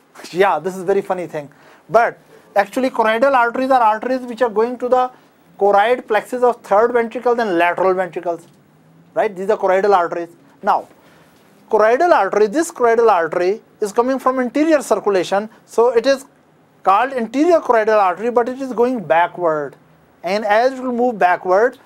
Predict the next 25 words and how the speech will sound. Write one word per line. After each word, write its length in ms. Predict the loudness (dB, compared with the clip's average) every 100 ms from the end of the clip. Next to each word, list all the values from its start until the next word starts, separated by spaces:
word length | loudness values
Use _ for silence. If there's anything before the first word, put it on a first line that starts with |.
| _ -8
it 120 | -4
will 160 | -4
supply 520 | -4 -8 -2 2 2 2
the 100 | -2
choroid 420 | 0 0 0 0
plexus 320 | -6 -6 -4
of 100 | -2
lateral 360 | 0 0 0 0
ventricle. 440 | 0 -2 -8 -10 -16 _ _ _ _ _ _ _ -14
So 60 |
this 220 | -8 -6 -2
is 80 | -2
anterior 420 | -2 -2 2 2
choroidal 420 | 2 2 2 2
artery. 400 | 0 0 -2 -4 -12 _ -8
Later 320 | 0 2 4
on 240 | 2 2 -2
we 100 | -4
will 340 | -4 -2 2
learn 600 | 4 4 4 2 -2 -10 -14 _
that 220 | -2 -2 -2
from 140 | -10
posterior 600 | -8 -10 -6 -6 -2 -2
cerebral 600 | -2 -2 0 2 2 4
artery 440 | 2 0 -2 -6